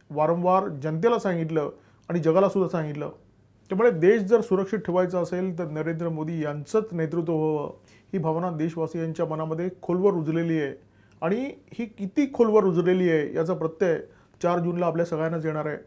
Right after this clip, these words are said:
अटल बिहारी वाजपेयी यांचं नेतृत्वही खंबीर होतं, परंतु दुर्दैवाने त्यांच्याकडे भक्कम बहुमत नव्हतं.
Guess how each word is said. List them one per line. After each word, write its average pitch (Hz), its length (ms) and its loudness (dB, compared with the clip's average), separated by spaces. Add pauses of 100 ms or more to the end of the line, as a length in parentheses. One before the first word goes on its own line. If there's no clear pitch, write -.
(720)
अटल 190 200 4
बिहारी 220 280 4
वाजपेयी 214 600 0 (320)
यांचं 170 380 2
नेतृत्वही 180 560 0
खंबीर 190 280 2
होतं, 160 320 2 (500)
परंतु 220 300 2
दुर्दैवाने 208 480 4
त्यांच्याकडे 196 400 2
भक्कम 165 380 -4
बहुमत 170 280 2
नव्हतं. 160 380 -2